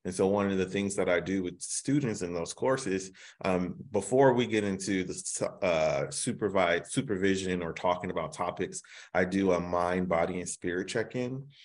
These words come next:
So I check in, in each one of them, they need to participate and check in and let me know how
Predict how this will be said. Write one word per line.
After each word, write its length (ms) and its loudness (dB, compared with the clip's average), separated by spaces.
So 280 6
I 160 8
check 320 0
in, 220 0
in 180 2
each 240 -4
one 160 2
of 160 0
them, 260 -2
they 160 0
need 300 -4
to 100 -8
participate 720 -4
and 140 -8
check 300 -4
in 140 -4
and 100 -6
let 180 -6
me 100 -6
know 200 -4
how 420 -6